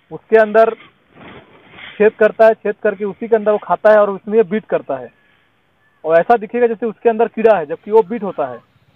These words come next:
वो क्या करता है कि जब फूल आता है और जैसे ही अरहर का, हम्म, पॉट निकलता है, जो फली है वो निकलने लगता है फूल से, उसी समय वो छेद कर देता है, उसमें अंडा देता है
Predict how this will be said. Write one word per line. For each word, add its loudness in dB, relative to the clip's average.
वो -8
क्या 4
करता -2
है 0
कि -10
जब 0
फूल 0
आता 2
है 4
और 2
जैसे -4
ही -4
अरहर -2
का, 0
हम्म, -14
पॉट 2
निकलता -2
है, 0
जो -4
फली -8
है 0
वो 0
निकलने -4
लगता -2
है -2
फूल -10
से, -8
उसी -10
समय 0
वो 2
छेद -2
कर -4
देता -4
है, 2
उसमें -2
अंडा 2
देता -4
है -14